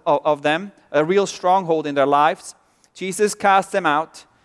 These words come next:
He's healed. The nation sees it. The people come, observe it. And they are not Jewish.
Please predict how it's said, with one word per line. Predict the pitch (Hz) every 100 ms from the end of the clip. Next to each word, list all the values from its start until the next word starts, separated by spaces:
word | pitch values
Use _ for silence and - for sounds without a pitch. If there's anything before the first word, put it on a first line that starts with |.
| _ _ _ _ _ _ - _
He's | - 208 196
healed. | 285 277 143 - - _ _ _ _ _ _ _ _ _ _ _ _
The | 165
nation | 185 240 269 - 277
sees | - 269 247 165
it. | 175
The | 185
people | - 262 277 277
come, | - 226 196
observe | 185 - 233 233 185
it. | - _ _ _ _ _ _ _ _ _ _ _ _ _ _ _ -
And | 208 214 - _
they | 185 240
are | 302
not | 285 277 -
Jewish. | - 285 320 202 - - -